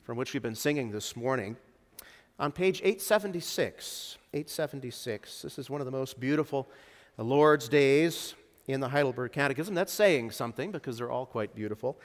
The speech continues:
in their own right. Question twenty-six, Lord's Day nine. The question, "What do you believe when you say, 'I believe in God,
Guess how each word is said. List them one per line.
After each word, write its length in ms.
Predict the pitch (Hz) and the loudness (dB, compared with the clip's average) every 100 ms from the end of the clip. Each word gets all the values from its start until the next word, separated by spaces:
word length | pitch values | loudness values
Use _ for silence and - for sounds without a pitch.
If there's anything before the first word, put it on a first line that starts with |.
| - - - | -20 -16 -6
in 140 | 117 | -4
their 120 | 110 | -2
own 180 | 113 110 | -2 -2
right. 360 | 104 110 113 - - _ _ _ _ _ _ - - _ _ _ _ _ _ _ _ _ _ _ - | 0 0 -2 -6 -20 _ _ _ _ _ _ -20 -20 _ _ _ _ _ _ _ _ _ _ _ -4
Question 360 | 160 156 - 143 | 0 2 2 0
twenty-six, 640 | 151 143 - 160 156 - | 0 0 2 2 2 0
Lord's 300 | 156 165 143 | 4 4 4
Day 200 | 139 127 | -2 -2
nine. 500 | 113 113 113 117 120 - _ _ _ _ - | -2 -4 -2 -2 -6 -12 _ _ _ _ -16
The 60 | |
question, 500 | - 156 160 - 139 | 0 2 2 0 0
"What 180 | 131 220 | 2 2
do 80 | 175 | 2
you 140 | 165 | 0
believe 540 | 143 143 175 156 120 131 | 2 2 2 2 -2 -4
when 120 | 131 | -6
you 120 | 131 | -6
say, 640 | - - 180 113 90 147 190 - _ _ _ _ | -6 -2 0 0 -4 -6 -8 -18 _ _ _ _
'I 160 | 135 202 | 4 4
believe 320 | 185 165 170 | 6 4 4
in 100 | 185 | 2
God, 420 | 160 190 151 87 | 0 2 0 -2